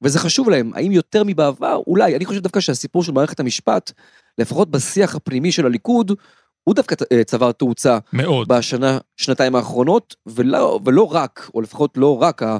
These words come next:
Speaker 1: הסיפור של הזהות היהודית.
Speaker 2: הנושא של מערכת המשפט הפך להיות אג'נדה מרכזית כמעט של כל מתמודד, גם כאלה שבעבר כמעט ולא דיברו על הנושא הזה, לצורך הדוגמה, צחי הנגבי,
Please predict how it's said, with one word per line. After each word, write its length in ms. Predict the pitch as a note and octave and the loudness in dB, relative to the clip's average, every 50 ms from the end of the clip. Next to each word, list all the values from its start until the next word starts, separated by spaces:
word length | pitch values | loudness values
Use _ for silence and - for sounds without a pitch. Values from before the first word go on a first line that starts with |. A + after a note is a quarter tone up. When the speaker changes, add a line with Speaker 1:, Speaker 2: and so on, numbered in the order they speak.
| - _ _ _ _ _ _ - | -6 _ _ _ _ _ _ 0
Speaker 1:
הסיפור 500 | - A2+ G#2+ G2+ - A2+ - - B2+ A#2 | 0 0 2 0 -4 -4 -2 0 0 0
של 120 | - B2 A2+ | 0 0 -2
הזהות 320 | G#2+ G2 A2 G#2+ G2+ - | 0 0 0 -2 0 -2
היהודית. 600 | G#2 G2 G2+ G2+ G2 F#2 G2 G2 - - - - - | -2 -2 -2 -2 -4 -4 -8 -10 -10 -14 -18 -10 -8
Speaker 2:
הנושא 320 | A2 G#2+ G#2 F#2 - D#3 | -6 -6 -6 -4 -2 -2
של 120 | - - C#3 | -2 -2 0
מערכת 280 | A#2+ B2 C3+ - - - | -2 -2 -2 -2 -4 -6
המשפט 560 | A#2+ A2+ - - - - D3+ D3+ - - - - - | -4 -4 -4 -4 -2 -2 -4 -4 -4 -8 -14 -16 -12
הפך 280 | - - - C#3+ C3+ - | -6 -4 -4 -4 -4 -4
להיות 360 | C#3 B2+ C3 C#3 - _ - - - | -2 -2 -2 -2 -2 _ -12 -8 -6
אג'נדה 440 | B2 A2+ G#2 - C3+ C#3+ C#3+ C3+ D#3 | -6 -4 -2 -2 -2 -2 -2 -4 -4
מרכזית 600 | C3 A#2 G#2+ G#2+ - - B2+ G#2 A2 D#3 C#3+ _ - | -4 -4 -6 -6 -6 -6 -4 -2 -2 -4 -4 _ -10
כמעט 260 | - A#2 C3+ C3+ - | -6 -4 -4 -2 -2
של 120 | - C3+ G#2 - | -4 -6 -8 -4
כל 180 | - D#3 D#3+ | -4 -4 -2
מתמודד, 560 | D#3+ D#3+ D3 - C#3+ B2+ A#2+ G#2+ B2 B2+ C#3+ D3 D3+ - _ B2+ | -2 -4 -8 -6 -6 -6 -4 -2 -2 -2 -2 -4 -8 -14 _ -4
גם 220 | C3+ D3 E3+ F3+ | -2 -2 -2 -4
כאלה 500 | - - E3 - D#3 D#3+ E3 D3+ B2+ G#2+ F#2+ _ _ _ _ _ _ _ | -8 -12 -10 -6 -4 -4 -2 -2 -4 -6 -8 _ _ _ _ _ _ _
שבעבר 520 | - - - G#2 A#2+ A#2 A#2 A2 C3 D3 D3 - | -6 -4 -2 0 0 -2 0 0 -2 -4 -4 -6
כמעט 380 | - C#3 - - C3 E3 D#3 | -10 -12 -8 -6 -6 -6 -4
ולא 180 | C#3 C3 B2+ C3+ | -2 -2 -2 -2
דיברו 300 | A#2 A#2+ A2 A#2 C3 C3+ | -2 -4 -2 -2 -2 -2
על 60 | B2+ | -2
הנושא 300 | A#2+ A2+ G#2+ - - D3 | -4 -8 -10 -6 -4 -2
הזה, 200 | D3 C#3+ C3 C3+ | -2 -2 -2 -4
לצורך 440 | A2+ G#2+ - - - C#3 C#3 B2 B2+ | -4 -4 -4 -2 -2 -2 -2 -2 -4
הדוגמה, 420 | A#2+ G#2+ A2 G2 A#2+ B2+ C3 C3+ C3 - _ _ _ _ _ - | -6 -6 -4 -2 0 0 0 0 -2 -6 _ _ _ _ _ -6
צחי 360 | - - C#3+ A#2 - D3 B2+ | -4 -4 -4 -4 -4 -4 -6
הנגבי, 520 | A2+ G#2+ A#2 C#3+ D3+ C#3 C3 A2 A#2+ A2 | -4 -4 -4 -6 -6 -6 -8 -6 -6 -6